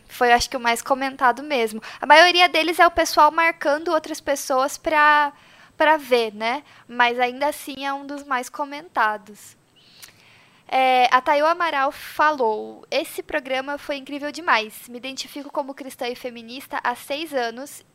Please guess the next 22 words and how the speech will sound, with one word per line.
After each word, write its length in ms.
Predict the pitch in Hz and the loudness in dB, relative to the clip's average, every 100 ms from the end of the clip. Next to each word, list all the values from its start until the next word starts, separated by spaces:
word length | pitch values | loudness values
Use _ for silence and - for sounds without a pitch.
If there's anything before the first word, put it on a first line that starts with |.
| - | -16
e 140 | 269 | -14
sempre 400 | - 277 277 339 | -10 -10 -10 -6
ouço 200 | 285 277 | -6 -6
essa 160 | 277 277 | -12 -8
pergunta. 580 | 302 302 220 208 214 - - - | -6 -6 -10 -16 -18 -20 -20 -10
Hoje 260 | 254 277 294 | -2 -2 -2
tenho 260 | 311 294 | -8 -10
muito 240 | 285 285 349 | -12 -8 -6
orgulho 340 | 339 269 269 | -6 -8 -12
de 140 | 254 247 | -12 -14
dizer 380 | 262 247 226 | -14 -8 -8
que 100 | 240 | -8
estou 260 | 262 - 269 | -14 -8 -8
entre 200 | 254 262 | -8 -10
as 120 | 254 | -12
fundadoras 600 | - 269 302 240 233 254 | -10 -8 -6 -4 -4 -6
do 100 | 254 | -12
grupo 260 | 254 247 - | -14 -18 -14
Feministas 580 | 294 277 262 262 285 - | -12 -12 -14 -14 -16 -16
Cristãs 500 | 285 285 - 226 240 | -14 -12 -10 -10 -10
no 80 | 262 | -10
Facebook 680 | 233 233 214 214 214 285 | -10 -10 -14 -16 -14 -18